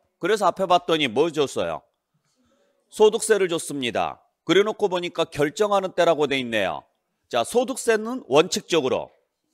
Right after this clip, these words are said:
그렇죠, 신고하는 때가 돼야 돼요. 근데 뒤에 무슨 단서가 붙었어요? 안 했다고 나왔잖아요, 신고를.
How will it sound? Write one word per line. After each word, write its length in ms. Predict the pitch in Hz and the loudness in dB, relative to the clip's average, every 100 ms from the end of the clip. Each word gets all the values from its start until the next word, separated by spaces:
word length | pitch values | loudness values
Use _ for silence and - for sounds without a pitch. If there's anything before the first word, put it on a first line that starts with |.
| _ _ - - - - | _ _ -20 -20 -20 -10
그렇죠, 560 | 180 214 240 - 226 123 | -4 -2 -2 -4 -2 -2
신고하는 600 | - 285 277 277 285 262 | -2 -6 -4 -2 -2 -2
때가 240 | 214 165 | -2 0
돼야 180 | 135 110 | 2 0
돼요. 520 | 87 80 76 78 85 73 _ _ | -2 -8 -10 -6 -6 -8 _ _
근데 200 | - 175 | -4 0
뒤에 260 | 175 175 180 | 0 2 0
무슨 300 | 135 143 190 | 0 -6 -4
단서가 300 | 170 160 143 | -2 0 -2
붙었어요? 600 | 113 123 - 98 82 73 _ _ _ _ _ - - | -4 -6 -6 -6 -6 -10 _ _ _ _ _ -20 -2
안 280 | - - 247 | 4 4 4
했다고 380 | 294 254 220 | 0 0 2
나왔잖아요, 520 | 175 127 120 - 104 92 | 2 2 2 -2 -6 -6
신고를. 800 | - 185 170 120 80 85 87 | -8 -6 -4 -4 -6 -6 -8